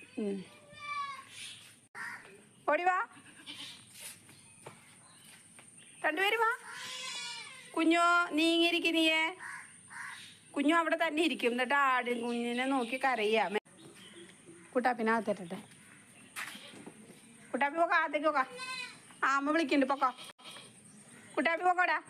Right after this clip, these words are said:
വാ, അമ്മ കൂട്ടിക്കയറ്റാ, വാ. കൂട്ടിക്കയറ്റ-, വാ. വാ, കൂട്ടിക്കയറ്റാലോ അമ്മ. ഇതിൽ കൂടെ ചാടി കയറുവോ? അമ്മ ഇറക്കണ പോലെ തന്നെ കൂട്ടിലേക്ക് കയറ്റണം അല്ലേ? തന്നെ ചാടി കയറി പഠിച്ചേ. പോ, പോ.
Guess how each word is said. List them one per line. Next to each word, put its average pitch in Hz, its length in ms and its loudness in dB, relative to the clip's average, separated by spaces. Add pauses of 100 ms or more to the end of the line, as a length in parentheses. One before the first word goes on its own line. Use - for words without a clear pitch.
(140)
വാ, 294 100 4
അമ്മ 269 160 0
കൂട്ടിക്കയറ്റാ, 233 420 2
വാ. 196 120 0 (840)
കൂട്ടിക്കയറ്റ-, 330 540 0 (360)
വാ. 302 100 4 (600)
വാ, 233 140 4
കൂട്ടിക്കയറ്റാലോ 262 560 2
അമ്മ. 277 280 0 (420)
ഇതിൽ 311 180 4
കൂടെ 320 160 2
ചാടി 349 320 2
കയറുവോ? 339 320 6 (840)
അമ്മ 311 160 2
ഇറക്കണ 339 300 0
പോലെ 359 240 2
തന്നെ 339 140 2
കൂട്ടിലേക്ക് 294 500 0
കയറ്റണം 247 340 4
അല്ലേ? 269 340 -2 (180)
തന്നെ 330 200 2
ചാടി 349 220 2
കയറി 349 180 4
പഠിച്ചേ. 349 340 2 (1080)
പോ, 370 60 4
പോ. 494 180 4